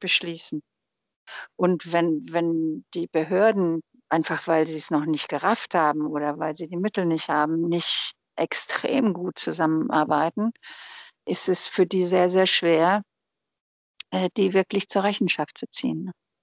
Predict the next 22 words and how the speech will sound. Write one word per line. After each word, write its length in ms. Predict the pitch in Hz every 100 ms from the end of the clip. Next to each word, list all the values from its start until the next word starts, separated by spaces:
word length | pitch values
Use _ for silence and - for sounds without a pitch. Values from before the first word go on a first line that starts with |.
| _ _ _ _ - -
Aber 160 | 180 180
wir 120 | 196
hatten 200 | 185 190
jetzt 280 | 190 196 -
einen 80 | 196
Fall, 240 | 196 185
da 160 | 180 175
war 160 | 175
ein 140 | 170 165
chinesisches 680 | - 175 196 208 196 196 175
Schiff, 420 | - 190 - -
war, 360 | 175 165 165 - _ _ _ _ _ _
äh, 160 | 196 170
festgesetzt 920 | - 196 185 - 180 170 165 - -
wegen 220 | 175 170
illegaler 520 | - 175 170 170 165 160
Fischerei 720 | - - 165 156 160 156 156
in, 540 | - 160 160 156 -
in 180 | 175 165
Sierra 340 | 160 165 151 147
Leone. 540 | 160 156 190 247 -
Und 460 | 180 180 180 -